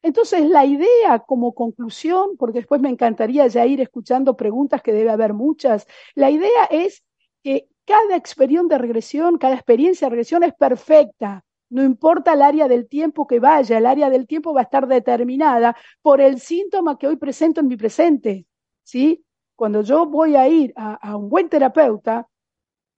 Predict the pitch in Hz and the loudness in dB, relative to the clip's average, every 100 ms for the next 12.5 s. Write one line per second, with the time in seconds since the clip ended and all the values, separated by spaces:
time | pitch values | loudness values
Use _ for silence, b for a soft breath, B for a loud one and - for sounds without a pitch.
0 | _ - 226 220 330 359 330 285 285 269 | _ -12 -8 -2 0 0 0 0 2 0
1 | 240 247 226 226 254 - 285 - 254 349 | 0 -4 -4 -4 -2 -2 -4 -4 -8 -4
2 | 381 254 226 220 226 277 269 262 233 262 | -2 -2 -4 -4 -4 -2 -6 -4 0 2
3 | 240 - 233 247 294 339 330 285 262 262 | 0 -4 -6 0 2 2 0 0 0 0
4 | 294 311 226 226 _ _ _ 392 392 359 | 0 0 0 -6 _ _ _ 0 2 2
5 | 294 - 320 294 285 320 233 226 233 b | -2 0 0 -2 -2 0 0 0 -2 b
6 | b 294 285 277 - 262 262 - 392 392 | b 2 4 2 2 0 0 -2 -2 0
7 | 359 - 269 277 262 254 330 339 339 277 | 0 0 0 0 -4 -4 -2 -2 0 0
8 | 247 302 330 - 233 214 190 - _ _ | 0 2 0 0 -12 -12 -14 -16 _ _
9 | b - 254 247 - 330 330 - 233 - | b -2 0 0 0 2 4 2 0 0
10 | 214 285 311 285 262 285 285 254 254 294 | 2 4 4 2 2 2 2 0 0 0
11 | 269 247 247 233 294 294 302 247 - 262 | 0 -4 -12 -12 -4 -2 -2 -2 -4 -4
12 | 285 262 302 302 294 | -2 0 0 -2 -6